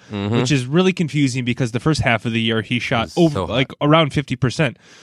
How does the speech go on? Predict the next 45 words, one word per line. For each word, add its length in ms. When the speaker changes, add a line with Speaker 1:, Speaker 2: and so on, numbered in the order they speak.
Speaker 2:
um, 320
which 160
I 60
guess 220
you 60
could 140
say 140
that 120
it 40
was 120
just 220
returned 380
to 60
the 120
mean. 440
But, 240
uh, 280
but 100
nonetheless, 440
you'd 120
think 360
that 260
it, 220
it, 240
it 120
was 260
just 200
so 260
abysmal 460
the 140
last 400
half 220
of 140
the 100
year. 220
And 160
then 140
Davison 440
finished 300
out 140
the 80
year 80
four 240
for 160
twenty-four 640